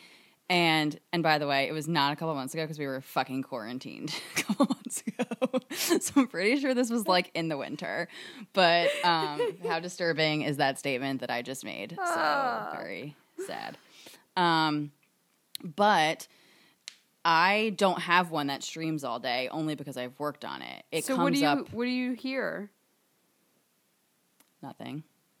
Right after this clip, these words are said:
Speaker 2: <laughs> I'm so scared. <laughs> And I
Speaker 1: <laughs> It
Speaker 2: definitely,
Speaker 1: come-
Speaker 2: I
Speaker 1: Mm-hmm.
Speaker 2: definitely remember this conversation.
Speaker 1: Yes.
Speaker 2: <laughs>
Speaker 1: Yeah. It, it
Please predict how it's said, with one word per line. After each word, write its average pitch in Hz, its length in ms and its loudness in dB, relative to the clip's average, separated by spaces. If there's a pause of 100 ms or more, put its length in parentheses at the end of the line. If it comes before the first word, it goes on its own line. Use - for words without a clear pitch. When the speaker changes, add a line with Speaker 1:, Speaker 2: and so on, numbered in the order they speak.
(760)
Speaker 2:
<laughs> - 840 -18
I'm 247 100 2
so - 320 -2 (140)
scared. - 840 -8
<laughs> - 60 -20 (1080)
And 294 180 6
I 285 140 6
Speaker 1:
<laughs> 254 40 -2
It - 40 -8
Speaker 2:
definitely, 254 340 2
Speaker 1:
come- 233 220 6 (380)
Speaker 2:
I 285 140 4
Speaker 1:
Mm-hmm. 214 80 0
Speaker 2:
definitely 285 440 4
remember 254 400 0
this 254 220 -6
conversation. 226 960 -4
Speaker 1:
Yes. 196 600 0
Speaker 2:
<laughs> 453 60 -2 (540)
Speaker 1:
Yeah. 165 340 -6 (340)
It, 208 460 -8
it 220 180 -4